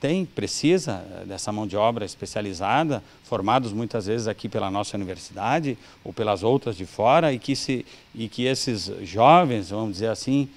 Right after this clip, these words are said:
eh, eh, jovens, eh, profissionais que estão esperando uma oportunidade, estejam um pouquinho mais preparados pra entrar no mercado de trabalho.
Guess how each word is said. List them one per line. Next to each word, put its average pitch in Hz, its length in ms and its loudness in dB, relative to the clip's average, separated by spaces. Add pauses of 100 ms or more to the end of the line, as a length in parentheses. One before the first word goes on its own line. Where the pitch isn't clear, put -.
(320)
eh, 85 1300 -6
eh, 98 60 -10
jovens, 117 580 2
eh, 98 460 -6
profissionais 110 580 0
que 117 100 -6
estão 110 520 -2
esperando 117 420 0
uma 117 140 0
oportunidade, 117 840 -2 (420)
estejam 139 440 4
um 127 40 2
pouquinho 139 360 0
mais 135 240 0
preparados 117 580 0
pra 117 300 0
entrar 110 260 -2
no 110 60 -2
mercado 104 400 0
de 107 120 -2
trabalho. 90 400 -4